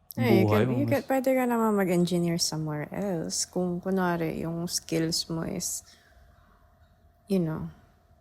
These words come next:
Speaker 1: kung, kung hindi ka appreciated sa wh-, where you're at, for sure you will be appreciated somewhere. I mean, given na yung skills mo nga is,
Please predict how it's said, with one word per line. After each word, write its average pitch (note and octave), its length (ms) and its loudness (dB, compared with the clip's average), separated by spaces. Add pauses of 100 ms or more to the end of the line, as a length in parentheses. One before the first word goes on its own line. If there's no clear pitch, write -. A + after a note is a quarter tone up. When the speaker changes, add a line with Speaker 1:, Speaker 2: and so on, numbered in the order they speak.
(340)
Speaker 1:
kung, E3+ 480 -4 (880)
kung F#3+ 160 0
hindi F#3 340 2
ka F3 220 -2
appreciated E3+ 1200 -2
sa E3 480 -4 (340)
wh-, F3+ 220 -4
where F3 240 4
you're D#3+ 240 0
at, F3 560 -4 (720)
for F#3+ 220 0
sure F#3+ 280 0
you F3+ 160 2
will F3 200 4
be E3+ 180 0
appreciated D#3+ 800 -4
somewhere. D#3+ 720 -4
I A#3 160 2
mean, A3+ 320 2 (420)
given F#3 500 4
na F3+ 120 2
yung F3+ 160 2
skills - 480 2
mo E3 160 0
nga F3 180 0
is, - 540 -6